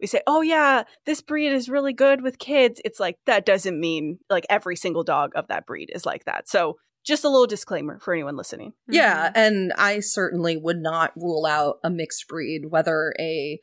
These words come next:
Speaker 2: purpose-bred mix or, or a, a rescue mix. I,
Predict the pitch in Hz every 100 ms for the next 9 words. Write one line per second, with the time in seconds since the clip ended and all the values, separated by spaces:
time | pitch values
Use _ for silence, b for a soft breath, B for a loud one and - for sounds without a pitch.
0 | _ - 208 196 - 196 175 170 165 -
1 | - 165 156 156 160 160 160 156 151 156
2 | 156 - - 165 165 156 - 160 156 151
3 | 147 - - - 151 160 156